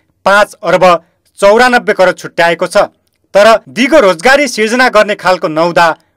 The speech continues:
अहिले पनि दैनिक दुई हजार भन्दा बढी नागरिक रोजगारीको खोजीमा विदेशिनी गरेका छन्।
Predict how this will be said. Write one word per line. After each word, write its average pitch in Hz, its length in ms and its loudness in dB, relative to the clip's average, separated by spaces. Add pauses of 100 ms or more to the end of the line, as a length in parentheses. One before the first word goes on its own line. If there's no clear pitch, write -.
(120)
अहिले 175 180 -2
पनि 208 300 -4 (340)
दैनिक 220 420 0
दुई 247 200 -2
हजार 214 280 2
भन्दा 185 200 -2
बढी 165 300 -4
नागरिक 156 480 -4 (340)
रोजगारीको 165 540 -4
खोजीमा 156 460 -6 (400)
विदेशिनी 160 400 -8
गरेका 139 320 -6
छन्। 175 180 -8